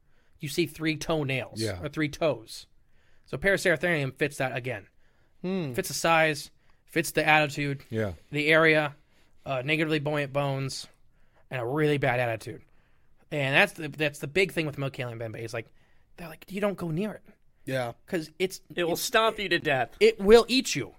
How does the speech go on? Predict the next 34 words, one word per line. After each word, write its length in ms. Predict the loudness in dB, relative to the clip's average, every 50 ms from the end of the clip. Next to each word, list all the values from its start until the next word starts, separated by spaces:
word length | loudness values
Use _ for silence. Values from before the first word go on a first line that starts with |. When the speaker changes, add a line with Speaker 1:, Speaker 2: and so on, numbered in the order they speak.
| 2 6
Speaker 1:
or 140 | 6 6
kill 260 | 6 4 2 2 2 2
you. 200 | 0 -4 -8 -12 -16 -20 _ _ -20 -20 _ _
It, 240 | 0 0 0 2 0 0
it 100 | 0 0 -2 -2 -2
hates 320 | -2 -2 -2 -2 -2 0
hippos. 420 | 0 0 0 0 -4 -6 -8 -8 -4
We've 180 | -4 -4 -4 -2
seen 160 | 0 0 2
it 120 | 0 0
throw 240 | 2 4 8 8 8
a 60 | 8
hippo. 460 | 8 6 4 4 2 0 -2 -4 -8 _ _ -20 _ _ _
You 120 | -8 -6 0
don't 240 | 4 4 4 4 4
go 120 | 0 0
near 220 | 0 0 0 0
them 260 | 0 0 -2 -2 -4 -8 -14 -20 -20 -20 _ -6
because 320 | -6 0 2 2 2 2
it 100 | 2 2
will 140 | 4 2 2
kill 220 | 4 2 2 2 2
you. 200 | 0 -4 -8 -12 -18 -20 -20 -20 -20 -20 -20 -14
Speaker 3:
Yeah. 300 | -10 -6 -6 -6 -6 -8 -10 -14 -18 -20 -20 -20 -20 _ _ _ -20 -20 _ _ _ -20 _
Speaker 2:
It 100 | -20 -6
feels 240 | -2 0 0 0 0
like 120 | -2 -2
there's 200 | -2 -4 -4 -6
cryptids 420 | -6 -8 -10 -8 -6 -6 -6 -4 -4
and 100 | -6 -4
monsters 500 | -4 -6 -6 -8 -8 -8 -8 -8 -6 -6 -6
and 260 | -6 -6 -6 -8 -10 -14 _ _ -20 _ _ -20 -20 -18 _ -6
ancient 400 | -4 -4 -4 -6 -8 -10 -8 -4
relic 580 | -4 -2 -2 -2 -4 -4 -8 -14 -20 -20 -20